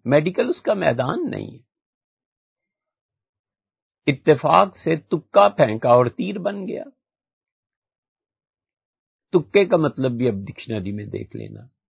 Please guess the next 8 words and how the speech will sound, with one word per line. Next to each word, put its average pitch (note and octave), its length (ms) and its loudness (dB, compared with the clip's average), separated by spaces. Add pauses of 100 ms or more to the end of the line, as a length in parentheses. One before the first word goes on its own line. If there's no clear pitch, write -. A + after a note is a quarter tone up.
(1400)
تمہاری A#2+ 500 2
تعلیم B2+ 520 0
کا A#2+ 100 -4
معیار B2 460 0
ہم D3+ 120 -2
خوب C3 380 -2
جانتے G#2+ 440 -10
ہیں۔ - 100 -14